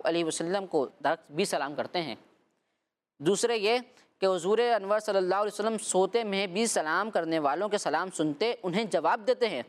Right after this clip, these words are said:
آج بھی بعد وفات نبی کریم صلی اللہ علیہ وسلم کو دنیا سلام کرتی ہے۔ تیسرا یہ کہ اللہ پاک خود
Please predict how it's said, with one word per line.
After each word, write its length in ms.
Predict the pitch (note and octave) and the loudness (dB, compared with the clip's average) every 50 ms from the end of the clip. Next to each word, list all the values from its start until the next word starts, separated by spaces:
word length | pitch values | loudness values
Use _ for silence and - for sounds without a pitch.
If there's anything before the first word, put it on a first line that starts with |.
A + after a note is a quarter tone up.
| - - - _ _ _ | -12 -20 -20 _ _ _
آج 320 | - B2+ E3+ G3+ A3 F3 | -2 0 0 0 -2 -2
بھی 180 | D3+ G#3 A#3 A3 | -2 0 0 0
بعد 340 | F3 D3 E3+ F3 F3 F#3 F#3 | 0 0 -2 0 0 -2 0
وفات 560 | G#3 F#3+ F3 D#3+ - F3 E3+ F3+ F#3+ F#3 F3 | 2 2 2 2 2 2 2 2 0 -2 -2
نبی 280 | F3 E3+ D#3+ D#3 E3+ E3+ | -4 -2 0 0 0 0
کریم 320 | - D#3 D#3 F3 G3 G3 | 2 0 0 2 0 0
صلی 160 | - F3+ D#3 | 0 0 0
اللہ 180 | D#3 D3 D3 D#3+ | 0 0 2 2
علیہ 180 | F3 F3 E3+ | 0 0 -2
وسلم 300 | D3+ - D#3 E3 F3+ F#3+ F#3+ | -6 -4 -2 0 0 -2 0
کو 160 | - F#3 F#3+ | 0 0 0
دنیا 320 | F3+ D#3 D3 C#3+ D3 E3 | 0 -2 -2 0 0 0
سلام 340 | E3+ - C3+ B2 C3 C#3+ D3+ | 0 -2 -2 0 0 -2 -2
کرتی 360 | D3 C#3 B2 - - C3+ B2 A#2+ | -4 -6 -6 -4 -6 -4 0 2
ہے۔ 220 | A#2+ B2+ C3 B2 A2 - - _ _ _ _ - - - - F5 F5 F5 E5 F5 - - - A#4 A#4 A4+ A#4+ - A#4+ - - - - - - - - - - _ _ _ _ _ _ | 2 2 2 0 -2 -4 -14 _ _ _ _ -14 -12 -10 -10 -8 -6 -6 -6 -4 -4 -2 -2 0 0 0 0 0 0 0 -2 -4 -6 -8 -10 -12 -16 -20 -20 _ _ _ _ _ _
تیسرا 300 | G3 G#3 F#3+ - A3 A#3 | -2 -2 0 0 0 0
یہ 260 | G#3+ G3+ G#3+ A#3+ B3 | 2 2 2 2 0
کہ 160 | A#3 - A#3+ | 0 0 -2
اللہ 320 | A3 G3 G3 G#3+ A3 F#3 E3 _ _ | 0 0 0 -2 -2 -4 -12 _ _
پاک 400 | F#3+ F#3 G#3+ A3+ A#3 - - - | 0 2 2 2 0 -2 -6 -4
خود 200 | - A#3 C4 | -2 -2 -2